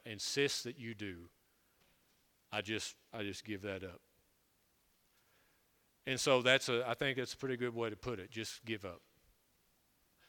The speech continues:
Say, "Lord, here I am. I want to worship you as you are.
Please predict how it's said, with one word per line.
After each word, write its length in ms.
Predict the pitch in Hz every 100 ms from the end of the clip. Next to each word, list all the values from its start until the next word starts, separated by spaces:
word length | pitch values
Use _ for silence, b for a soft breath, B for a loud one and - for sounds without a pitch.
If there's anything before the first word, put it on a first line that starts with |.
| b
Say, 160 | 117
"Lord, 280 | 110 113 120
here 240 | 107 131 127
I 160 | 120
am. 360 | 120 131 147 147 - _ _ _ _ _ _ _ _
I 80 | 107
want 340 | 104 113 123 -
to 100 | 104
worship 520 | 110 123 123 120 -
you 220 | 123 120
as 180 | 110 98
you 220 | 113 113
are. 200 | 117 131